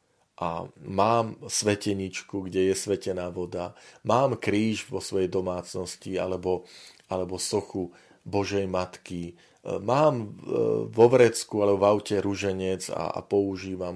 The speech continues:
ho, aby mi pripomínal tú Božiu prítomnosť, že všetky tieto predmety, ktoré spomínam, ich úloha nie je byť nejakým talizmanom. Na to dávajme pozor. Že zavesím ich tu, lebo aby mi priniesli šťastie. Vôbec nie.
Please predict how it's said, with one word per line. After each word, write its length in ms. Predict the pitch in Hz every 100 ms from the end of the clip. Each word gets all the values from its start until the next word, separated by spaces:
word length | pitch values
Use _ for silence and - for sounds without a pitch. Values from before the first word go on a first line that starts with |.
| 90
ho, 180 | 87 90 - - _ _ -
aby 180 | 87 92
mi 100 | 90
pripomínal 640 | 85 95 - 95 90 87
tú 80 | -
Božiu 300 | 92 90 90
prítomnosť, 580 | 87 85 87 92 90 90
že 200 | 87 92 90 - _ _ _ _ _ _ - -
všetky 400 | - 185 185 165
tieto 240 | 151 147
predmety, 560 | 113 120 135 127 113 107
ktoré 240 | - 101
spomínam, 560 | - 110 107 107 98 95 - - -
ich 160 | 127 113
úloha 320 | 139 131 117
nie 320 | 113 110 135
je 20 |
byť 160 | 101 98
nejakým 420 | 101 92 - 98 87
talizmanom. 640 | 95 87 82 78 69 82
Na 160 | 92 -
to 80 |
dávajme 400 | 90 85 85 85
pozor. 320 | - 82 - - _ _ _ _ _ _ _ _ _ _
Že 220 | 90 90
zavesím 560 | 87 110 107 - 101 95
ich 80 | -
tu, 100 | 98
lebo 380 | 90 90 85 - -
aby 240 | 95 98 101
mi 80 |
priniesli 560 | 95 101 98 92 - 90
šťastie. 640 | - - 73 - - - -
Vôbec 480 | - 101 160 139 123 113
nie. 160 | 95